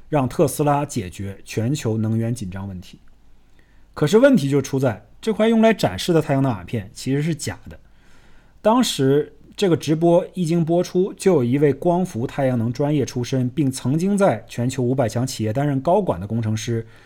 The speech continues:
立刻在推特上发表了自己的分析，并有理有据地说明说，这片所谓的太阳能瓦片绝对不可能达到马斯克宣称的发电能力。后来特斯拉的工程师更是对媒体直言不讳地说，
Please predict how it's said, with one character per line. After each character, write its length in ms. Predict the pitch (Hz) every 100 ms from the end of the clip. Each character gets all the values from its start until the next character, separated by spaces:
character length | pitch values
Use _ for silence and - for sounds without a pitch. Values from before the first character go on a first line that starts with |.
| - - -
立 180 | 226
刻 240 | 170 175 131
在 120 | 123
推 220 | - 135
特 140 | 135 120
上 160 | 110
发 160 | 131 127
表 180 | 120 92
了 60 |
自 100 | 107
己 60 | 104
的 80 | 104
分 180 | 110
析， 320 | 110 - 107 -
并 200 | 131 113 110
有 200 | 135 156
理 120 | 156
有 180 | 156 104
据 160 | -
地 80 | 123
说 160 | 110 127
明 160 | 107
说， 220 | 113 117 110
这 180 | 139
片 240 | 131 135 104
所 360 | - - 98
谓 180 | 110 202
的 80 | 131
太 120 | 131
阳 80 | 113
能 100 | 113
瓦 120 | 104
片 240 | 90 104 - - - - - -
绝 320 | - 123 147
对 180 | 233 156
不 160 | -
可 160 | - 107
能 180 | 101 120
达 160 | 104
到 160 | 107 110
马 220 | 104 98
斯 140 | - -
克 160 | 151
宣 200 | - 117
称 200 | 113 113
的 60 | 110
发 200 | 117 110
电 140 | 113
能 120 | 90
力。 140 | 92 98 - - - - - - - -
后 200 | 254 226
来 140 | 208
特 160 | 254 233
斯 140 | 220
拉 120 | 220
的 60 | 190
工 160 | 190
程 160 | 175 190
师 220 | - 196
更 180 | 196 185
是 100 | 147
对 120 | 143
媒 160 | 113 131
体 180 | - 90
直 160 | -
言 180 | 123 135
不 120 | 131
讳 120 | 131
地 120 | 139 98
说， 280 | 107 101